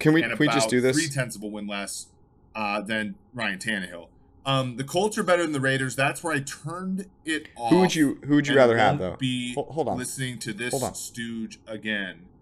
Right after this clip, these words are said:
Speaker 2: Um, and that was from Ryan Stone. I, I'm, I, I put the D at the end of his name, uh, just for effect. Um, but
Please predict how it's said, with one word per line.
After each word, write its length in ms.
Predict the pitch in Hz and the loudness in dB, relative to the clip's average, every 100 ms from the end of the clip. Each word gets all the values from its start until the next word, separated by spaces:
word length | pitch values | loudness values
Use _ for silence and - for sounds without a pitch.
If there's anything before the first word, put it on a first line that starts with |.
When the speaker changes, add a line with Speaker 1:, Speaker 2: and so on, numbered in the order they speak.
| _ _ - - | _ _ -20 -4
Speaker 2:
Um, 440 | 135 139 135 117 - _ _ _ - | 0 2 0 -6 -16 _ _ _ -8
and 120 | 123 | 0
that 160 | 131 143 | 2 2
was 120 | 139 | -4
from 220 | 135 117 | -4 -2
Ryan 380 | 117 120 127 117 | 0 2 0 -4
Stone. 640 | - - 127 117 107 104 107 | -8 -4 -2 -2 -2 -6 -8
I, 200 | 120 143 151 | -2 0 2
I'm, 360 | 156 185 190 - _ - | 2 0 -2 -10 _ -4
I, 180 | 143 151 | 0 2
I 20 | |
put 200 | 147 214 | 2 -2
the 80 | 180 | -2
D 320 | 135 135 147 | -2 2 4
at 140 | 147 | 2
the 100 | 143 | 2
end 100 | 151 147 | 0 0
of 40 | |
his 120 | 147 | -4
name, 360 | 143 147 147 147 _ _ _ - - | -4 -4 -4 -8 _ _ _ -20 -6
uh, 180 | 123 120 | -2 -2
just 260 | 113 131 - | -4 -6 -4
for 160 | 139 | -4
effect. 580 | 123 - 123 143 - - - _ _ _ | -4 0 -2 -2 -8 -16 -20 _ _ _
Um, 420 | 131 131 123 117 110 | -2 0 -2 -8 -2
but 400 | 139 135 117 - | 2 2 2 -10